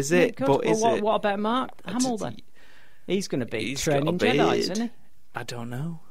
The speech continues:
Speaker 2: Who knows?
Speaker 1: He will be. He's Obi-Wan Kenobi now, isn't he?
Speaker 2: Yeah,
Speaker 1: He
Speaker 2: but
Speaker 1: is, isn't he?
Speaker 2: do you
Speaker 1: Of
Speaker 2: think
Speaker 1: course he
Speaker 2: he's
Speaker 1: is.
Speaker 2: learned from the lesson, though, that, uh, you know, the,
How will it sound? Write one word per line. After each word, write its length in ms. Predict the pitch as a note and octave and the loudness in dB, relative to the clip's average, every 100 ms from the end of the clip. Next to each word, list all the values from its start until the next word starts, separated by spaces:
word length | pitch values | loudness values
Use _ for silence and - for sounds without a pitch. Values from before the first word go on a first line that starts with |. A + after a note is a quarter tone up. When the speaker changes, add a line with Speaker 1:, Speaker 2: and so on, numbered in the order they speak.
| - | -6
Speaker 2:
Who 180 | C3+ C3 | -4 -2
knows? 540 | C3 D#3+ G3 C#3 - - | -2 -2 -4 -8 -10 -8
Speaker 1:
He 120 | A3+ | -6
will 180 | C4 C4+ | -6 -4
be. 180 | - | -4
He's 140 | C3+ F#3+ | -4 -2
Obi-Wan 400 | F#3+ E3+ E3 C#3 | -4 -4 -6 -8
Kenobi 520 | - E3+ F#3+ E3 - | -8 -8 -6 -8 -10
now, 140 | - - | -12 -12
isn't 120 | D#3 | -10
he? 920 | E3 - - - - - - - - G#3 | -10 -12 -14 -14 -12 -12 -12 -12 -8 -4
Speaker 2:
Yeah, 320 | G#3+ G3 F3+ | -2 -2 0
Speaker 1:
He 80 | A3+ | 2
Speaker 2:
but 80 | A#3+ - | 4 2
Speaker 1:
is, 60 | - | -4
isn't 140 | D#3+ | -6
he? 160 | A#2 - - - - - | -6 -8 -12 -12 -12 -8
Speaker 2:
do 80 | G3 | -4
you 60 | |
Speaker 1:
Of 40 | G#3+ | 2
Speaker 2:
think 100 | A3 | 2
Speaker 1:
course 40 | - | 4
he 60 | G#3+ | 0
Speaker 2:
he's 140 | F3+ | 2
Speaker 1:
is. 40 | |
Speaker 2:
learned 540 | F#3+ F#3 F3 D3 B2 - | 6 8 8 8 4 0
from 220 | C3 A#2+ | -2 0
the 100 | A#2 | 2
lesson, 480 | A#2+ B2 - G#2+ G2 | 6 4 4 -2 0
though, 320 | F#2+ F#2 - - | 0 -2 -4 -4
that, 360 | B2 A#2 - - | 0 2 2 2
uh, 180 | A2+ G2+ | 2 2
you 140 | C3 | 2
know, 140 | A#2+ | 2
the, 200 | A#2 A2+ | 4 4